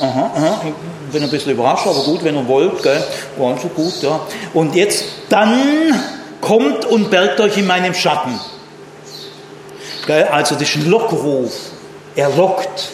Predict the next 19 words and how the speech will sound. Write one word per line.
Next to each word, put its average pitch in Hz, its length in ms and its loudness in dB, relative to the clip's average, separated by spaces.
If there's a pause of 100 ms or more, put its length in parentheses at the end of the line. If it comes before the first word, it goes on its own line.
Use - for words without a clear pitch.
(400)
Er 160 100 2
bietet 170 420 0 (180)
Schutz 214 500 0
an. 123 360 0 (280)
Er 160 120 4
spricht 185 400 0
das 170 240 2
Sicherheitsbedürfnis 180 1080 2
der 202 100 2
Menschen 170 420 0
an. 131 220 0 (240)
Kommt 165 640 2
in 165 160 2
meinen 143 340 2
Schutz. - 500 -2 (240)
Kommt 196 340 2
in 185 120 2
meinen 165 320 2
Schatten. 120 460 0